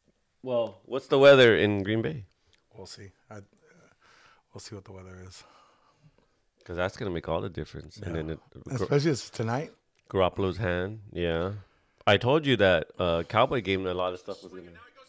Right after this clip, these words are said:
Speaker 1: was gonna come into play.
Speaker 2: Let's see. It doesn't
Speaker 1: But,
Speaker 2: say.
Speaker 1: uh,
Speaker 2: Let me check real quick.
Speaker 1: like, uh, the Cowboys and Raiders, the same thing happened to both teams.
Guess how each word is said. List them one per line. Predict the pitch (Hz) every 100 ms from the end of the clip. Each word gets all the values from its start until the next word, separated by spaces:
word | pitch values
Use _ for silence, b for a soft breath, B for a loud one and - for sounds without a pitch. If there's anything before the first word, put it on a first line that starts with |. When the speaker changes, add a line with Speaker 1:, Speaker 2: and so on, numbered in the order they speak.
| 605 320 320 349 339 381 247 _ _ _
Speaker 1:
was | 104 87
gonna | 90 85 80 80 b b b b b b _ _
come | - 92
into | 87 87
play. | - 92 101 87 90 _ _ _ _ _ _ _ 104
Speaker 2:
Let's | 101
see. | - 101
It | 101 101 98 98 104 110
doesn't | 120 113
Speaker 1:
But, | 92 82
Speaker 2:
say. | 80
Speaker 1:
uh, | 78 82 _ b b b b
Speaker 2:
Let | 113
me | 104
check | - 139 -
real | 98
quick. | - - _ _ _ _ _ _ _ _ _ _ _ _
Speaker 1:
like, | 101 92 92
uh, | 82 76 73 - _ _ _ _ _ _ _ _ _ _ _ _ _
the | 90 101
Cowboys | - 90 135 120
and | 107
Raiders, | 117 143 127
the |
same | 101 123
thing | 120 131
happened | 127 127 127
to | 123
both | 131 127
teams. | 180 175 147